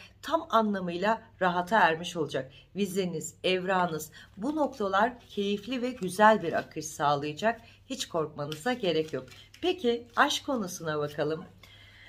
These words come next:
Dengeyi bulduğunuz gibi aşkla ilgili noktada da kendi özel hayatım dediğim noktada kendinizi biraz daha yalnız,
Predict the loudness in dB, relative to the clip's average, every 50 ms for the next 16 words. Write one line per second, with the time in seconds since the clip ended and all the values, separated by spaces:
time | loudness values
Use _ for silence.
0 | -20 -20 -20 -20 -20 -20 -20 -20 -2 2 4 4 4 4 4 4 2 2 2 0
1 | -2 -2 0 0 0 0 2 0 -2 -2 -2 -2 -2 0 0 0 0 0 0 0
2 | 0 -2 -4 -4 -6 -4 -4 -4 -4 -6 -6 -6 -4 -4 -6 -6 -6 -4 -4 -4
3 | -2 0 0 2 2 2 2 2 -2 -6 -12 -4 2 4 6 6 4 2 0 0
4 | 2 2 2 2 2 2 -2 0 -2 0 4 8 10 10 10 8 6 2 -6 -6
5 | -4 -2 -2 -2 -2 -2 -2 -4 -4 -4 -4 -4 -6 -4 -4 -4 -2 0 -2 -2
6 | -2 -2 -2 -2 0 0 -2 -2 -2 -4 -4 -2 2 4 4 4 4 2 0 -4
7 | -2 -2 0 2 2 2 2 2 0 -4 -8 -10 -10